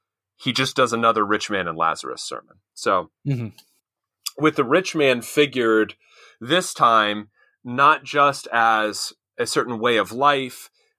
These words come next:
Speaker 1: in which riches are their own sort of problem and should be given to the poor, et cetera, but as a way of life that has a certain destination. So this is the sermon where he's gonna focus the most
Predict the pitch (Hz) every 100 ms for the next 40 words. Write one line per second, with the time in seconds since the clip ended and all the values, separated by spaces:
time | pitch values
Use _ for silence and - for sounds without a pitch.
0 | _ 135 131 123 120 113 113 107 131 -
1 | 127 117 110 - 117 110 98 98 101 101
2 | 104 98 104 92 - - 135 135 123 120
3 | 113 110 110 101 98 95 - 127 104 104
4 | 104 95 90 92 - 139 117 98 135 131
5 | 110 98 _ - _ _ - 147 131 120
6 | 113 - 135 123 147 143 123 127 123 120
7 | 107 123 117 - 127 110 98 104 98 104
8 | 98 95 - 80 - 117 127 147 156 120
9 | 113 127 117 110 107 104 101 104 113 107
10 | - 117 117 - 98 107 135 117 110 -